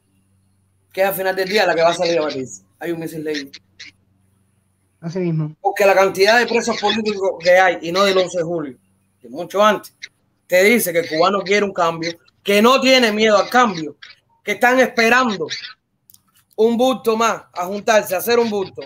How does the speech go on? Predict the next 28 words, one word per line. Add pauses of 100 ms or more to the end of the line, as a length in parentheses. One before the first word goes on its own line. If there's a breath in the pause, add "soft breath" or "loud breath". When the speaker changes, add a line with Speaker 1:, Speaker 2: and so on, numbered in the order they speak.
(880)
Speaker 1:
Ay,
para
los
que
les
gusta
eso
de
un
solo
palo
no
hace
monte,
pero
prende
el
palo
y
tíralo
en
el
monte
y
cuéntame
después
qué
pasa.